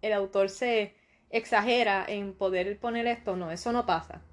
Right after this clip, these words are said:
Pero sí se, se nota ese interés desde el principio. O por lo menos desde cuando empiezan los conflictos reales. Eh, la novela tiene acción.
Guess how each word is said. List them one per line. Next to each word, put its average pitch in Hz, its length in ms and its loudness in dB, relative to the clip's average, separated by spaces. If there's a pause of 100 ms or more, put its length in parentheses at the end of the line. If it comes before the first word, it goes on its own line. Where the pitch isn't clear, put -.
Pero 214 220 2
sí 349 340 0
se, 220 460 -4
se 226 200 -4
nota 233 400 2
ese 202 180 -4
interés 220 380 0
desde 202 240 -2
el 185 80 -4
principio. 180 640 -6 (540)
O 294 140 4
por 302 100 6
lo 294 80 4
menos 285 320 0
desde 208 440 0
cuando 208 240 -4
empiezan 208 460 -4
los 240 120 -4
conflictos 226 580 -4
reales. 175 440 0 (1700)
Eh, 254 800 4 (240)
la 277 180 2
novela 294 520 4
tiene 285 760 2
acción. 262 720 -4